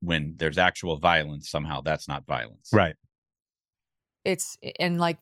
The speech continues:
Speaker 3: the worst violence you could even, you can't even imagine it. I mean, prior to them doing this,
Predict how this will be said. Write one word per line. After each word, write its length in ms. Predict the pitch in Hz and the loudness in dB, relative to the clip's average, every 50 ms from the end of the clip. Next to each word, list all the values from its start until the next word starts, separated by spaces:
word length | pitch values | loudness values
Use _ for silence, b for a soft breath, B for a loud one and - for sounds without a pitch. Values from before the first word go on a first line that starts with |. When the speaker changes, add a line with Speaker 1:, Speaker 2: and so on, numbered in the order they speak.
| _ _ | _ _
Speaker 3:
the 180 | 190 185 165 151 - - | -4 -4 -4 -6 -6 -4
worst 380 | 190 196 196 190 - - - - | -2 -2 -2 -2 -4 -6 -8 -4
violence 540 | 190 175 170 170 175 175 175 175 170 - - | -4 -2 -2 -2 -2 -2 -4 -4 -4 -8 -10
you 320 | - 160 156 156 180 190 | -12 -18 -10 -6 -6 -6
could 200 | 185 - 190 - - _ | -4 -6 -8 -10 -8 _
even, 520 | 196 190 190 175 185 190 190 190 196 196 _ _ _ | -8 -8 -6 -4 -4 -4 -4 -4 -6 -8 _ _ _
you 160 | 202 208 202 | -12 -12 -12
can't 280 | - - 233 254 285 | -12 -10 -10 -10 -10
even 160 | 330 262 175 147 | -8 -8 -6 -6
imagine 400 | 135 127 131 147 147 - 143 143 | -6 -6 -8 -10 -10 -10 -10 -10
it. 100 | - - | -10 -8
I 60 | 165 | -6
mean, 140 | 165 175 170 | -6 -6 -6
prior 280 | - _ - 196 202 196 | -8 _ -4 -4 -4 -4
to 60 | 190 | -4
them 220 | 170 190 185 185 | -4 -4 -4 -4
doing 260 | 175 190 196 190 185 | -4 -4 -4 -4 -4
this, 260 | 165 156 156 147 - | -4 -4 -4 -4 -6